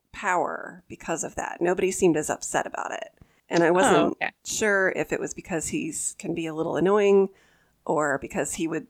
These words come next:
Speaker 1: still be alive, he just wouldn't remember anything. Um, so when we, when we finally see him get his memory back, it wasn't as great as I would have liked it to be.
Speaker 2: Okay.
Speaker 1: But I do think that normally C three P O is good,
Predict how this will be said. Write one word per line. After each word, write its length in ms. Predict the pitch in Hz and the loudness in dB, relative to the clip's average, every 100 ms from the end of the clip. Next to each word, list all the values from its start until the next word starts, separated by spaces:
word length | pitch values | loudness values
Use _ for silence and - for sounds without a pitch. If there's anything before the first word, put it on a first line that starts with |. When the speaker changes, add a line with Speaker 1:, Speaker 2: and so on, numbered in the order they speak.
| - | -8
Speaker 1:
still 220 | - 339 | -2 0
be 80 | 247 | 2
alive, 480 | 180 233 156 151 175 | 6 6 6 4 -2
he 100 | 170 | -4
just 200 | 151 170 | -4 -2
wouldn't 200 | 156 - | 0 0
remember 340 | 151 170 143 | 0 0 -2
anything. 580 | - - - 143 156 160 _ _ _ _ - | -4 -6 -6 -2 -2 -4 _ _ _ _ -2
Um, 320 | 147 - - | 0 2 0
so 180 | - 190 | 4 8
when 160 | 180 | 10
we, 140 | 175 - | 8 6
when 240 | - 180 | 4 4
we 100 | 170 | 4
finally 300 | 175 226 202 | 2 2 2
see 180 | 170 196 | 2 -2
him 120 | 180 | 0
get 100 | 160 | 0
his 140 | 151 175 | -2 -2
memory 300 | 170 156 139 | -2 -2 -4
back, 360 | - 190 165 | 2 4 4
it 140 | - - - _ _ | 0 -12 -20 _ _
wasn't 460 | - 175 175 160 - | -4 0 2 0 0
as 400 | 147 - - - _ _ _ _ - | -6 -6 -10 -10 _ _ _ _ -16
great 300 | - 156 - | -8 -6 -6
as 140 | - | -8
I 80 | - | -6
would 140 | 139 143 | -6 -6
have 120 | 254 | -6
liked 240 | - - | -8 -8
it 120 | - | -12
to 100 | - | -10
be. 280 | 240 254 254 - _ _ _ _ _ 254 | -10 -8 -10 -14 _ _ _ _ _ -2
Speaker 2:
Okay. 280 | 220 170 - _ _ _ _ | -2 -2 -6 _ _ _ _
Speaker 1:
But 120 | 208 | 0
I 100 | 202 | 2
do 160 | 202 269 | 2 0
think 220 | 262 202 | 2 4
that 120 | 160 - | 2 2
normally 800 | 175 180 170 160 147 151 - - _ _ | 2 4 2 0 -2 -4 -6 -10 _ _
C 240 | - - | -4 -2
three 140 | 175 156 | 0 0
P 140 | 165 | 2
O 140 | 151 - | 2 2
is 240 | 151 - | 0 -4
good, 440 | - 160 160 - | 0 2 2 0